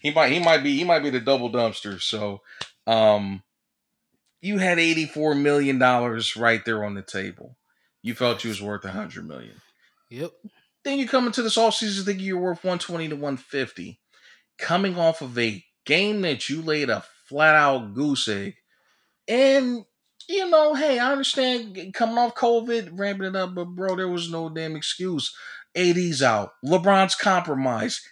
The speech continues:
Speaker 1: They clearly need you to be a b-, higher volume scorer, and you
Speaker 2: Dog.
Speaker 1: basically wet the damn bed.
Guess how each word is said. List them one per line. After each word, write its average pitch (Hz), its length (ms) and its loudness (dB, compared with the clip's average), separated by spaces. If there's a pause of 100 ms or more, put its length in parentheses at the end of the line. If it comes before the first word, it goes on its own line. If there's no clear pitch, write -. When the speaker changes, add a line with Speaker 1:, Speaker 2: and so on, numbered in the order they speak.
Speaker 1:
They 180 120 6
clearly 233 420 0
need 214 240 -2
you 196 140 -2
to 185 80 -4
be 185 260 -4
a 175 60 0
b-, 165 160 -8
higher 160 500 -2
volume 151 460 -4
scorer, 139 500 -6 (420)
and 117 220 -4
you 143 80 -6
Speaker 2:
Dog. 139 80 -10
Speaker 1:
basically 131 500 -2
wet 113 260 -2
the 107 60 -12
damn 98 300 -8
bed. 95 240 -14